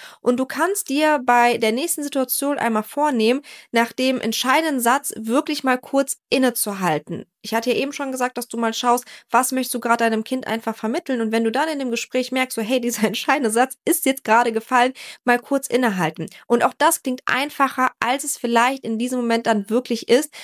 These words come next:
Gerade wenn keine direkte Reaktion kommt, möchten wir oft sofort wieder etwas sagen. Aber vielleicht braucht dein Kind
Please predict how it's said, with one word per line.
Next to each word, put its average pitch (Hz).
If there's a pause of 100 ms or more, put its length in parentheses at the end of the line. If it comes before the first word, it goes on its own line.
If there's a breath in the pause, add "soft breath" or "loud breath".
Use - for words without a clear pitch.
(180 loud breath)
Gerade 269
wenn 240
keine 262
direkte 262
Reaktion 254
kommt, 220 (240 loud breath)
möchten 294
wir 254
oft 269
sofort 254
wieder 247
etwas -
sagen. 175
Aber 226
vielleicht 269
braucht 262
dein 247
Kind 254